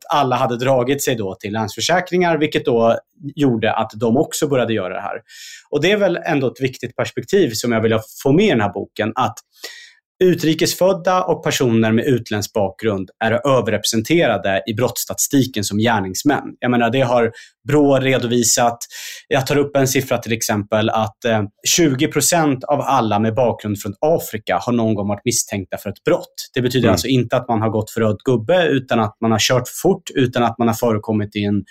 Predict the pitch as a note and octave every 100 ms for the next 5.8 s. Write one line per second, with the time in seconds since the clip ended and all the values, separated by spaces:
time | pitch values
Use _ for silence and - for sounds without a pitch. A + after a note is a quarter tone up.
0 | - - - - - _ _ C3+ A#2+ A2+
1 | G#2+ G#2 G#2 G2+ G2 F#2+ - - - -
2 | - - B2 C3+ - B2+ A#2 A2 F#3 F#3+
3 | - G#2 G2+ G#2 - B2 A#2 - D3 D#3
4 | E3+ F3 C#3+ B2+ A2+ A2+ - - - -
5 | - C#3 A2+ G#2 G#2 C3 A2 G#2